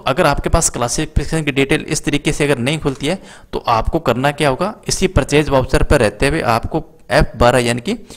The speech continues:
configure पे क्लिक करना है और उसके बाद में आपको दो option को यस करना है।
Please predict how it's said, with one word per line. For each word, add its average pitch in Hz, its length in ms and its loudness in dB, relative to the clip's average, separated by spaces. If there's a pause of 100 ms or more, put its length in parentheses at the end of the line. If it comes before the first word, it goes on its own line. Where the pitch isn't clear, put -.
(240)
configure 139 480 2 (360)
पे 123 60 0
क्लिक 156 320 -2
करना 117 220 2
है 190 200 -6 (220)
और - 120 -2
उसके 143 360 -4
बाद 120 260 0
में 156 120 -4
आपको - 600 -4
दो 123 240 0 (140)
option 139 280 2
को 175 120 -2
यस 117 220 0
करना 87 260 -6
है। - 200 -10